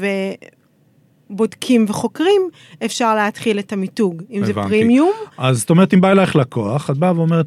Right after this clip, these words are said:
Speaker 2: "בוא, בוא קודם כל נבין מי אתה. אה,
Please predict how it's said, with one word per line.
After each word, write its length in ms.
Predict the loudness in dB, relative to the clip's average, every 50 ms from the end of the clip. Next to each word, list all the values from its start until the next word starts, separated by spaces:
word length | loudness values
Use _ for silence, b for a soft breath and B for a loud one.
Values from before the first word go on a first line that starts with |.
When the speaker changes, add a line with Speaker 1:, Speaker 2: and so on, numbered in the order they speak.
| -4
Speaker 2:
"בוא, 260 | -6 -6 -2 0 0 0
בוא 100 | 0 2
קודם 180 | 2 2 4
כל 160 | 4 4 4
נבין 360 | 4 4 4 4 4 4 4 4
מי 160 | 4 2 2
אתה. 220 | 0 -6 -10 -12 -12 -14 _ _ _ _ _ _ _ _ _ _ _ _ _ _
אה, 60 | -12